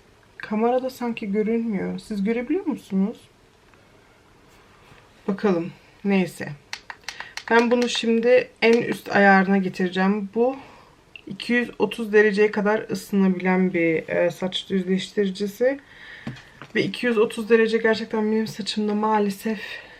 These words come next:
lazım. Yani ben yoksa saçımı istediğim gibi düzleştiremiyorum. Evet, şimdi bu aslında hemen ısındı bile.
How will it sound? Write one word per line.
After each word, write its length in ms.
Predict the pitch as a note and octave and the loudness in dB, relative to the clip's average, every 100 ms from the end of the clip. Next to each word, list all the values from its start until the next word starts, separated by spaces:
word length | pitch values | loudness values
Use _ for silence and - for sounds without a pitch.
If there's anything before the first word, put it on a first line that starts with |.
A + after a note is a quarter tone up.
| - - | -20 -8
lazım. 500 | G3 F#3+ F#3+ F3+ F#3+ F3+ - _ _ | -2 0 0 2 0 0 -8 _ _
Yani 300 | F#3 F3+ F3+ F3+ | -6 -4 -4 -2
ben 200 | F#3 F#3+ | 2 2
yoksa 480 | F#3+ - G#3 G#3 G#3 - - - - _ - | 0 -2 -4 -4 -6 -20 -20 -20 -20 _ -6
saçımı 320 | G3+ G3+ G#3+ | -4 -2 -2
istediğim 460 | G3 - G3 A3 | -2 -2 0 0
gibi 280 | G3+ G3+ G#3+ | -2 -4 -2
düzleştiremiyorum. 1040 | G3 F#3+ G3 - - G3 G3 F3 E3+ A#3+ C4 _ _ _ _ - - - - - - _ _ _ - _ - | -2 0 0 0 0 4 4 2 -2 -6 -10 _ _ _ _ -14 -14 -18 -20 -20 -20 _ _ _ -20 _ 2
Evet, 460 | F#3+ D#3+ - - - | 4 2 -2 -18 -14
şimdi 460 | - - A#3+ A#3 G#3 | -8 -2 0 0 2
bu 260 | B3 C#4+ C#4+ - _ _ _ _ _ _ _ - | 2 2 -2 -16 _ _ _ _ _ _ _ -10
aslında 360 | G3+ - A3+ A3 | -10 -6 -4 -2
hemen 300 | A3+ A#3 A#3 - | 0 -2 -2 -6
ısındı 460 | G3+ A3+ G#3+ G#3 | -6 -2 0 2
bile. 320 | G3 F#3 B3 | 2 0 0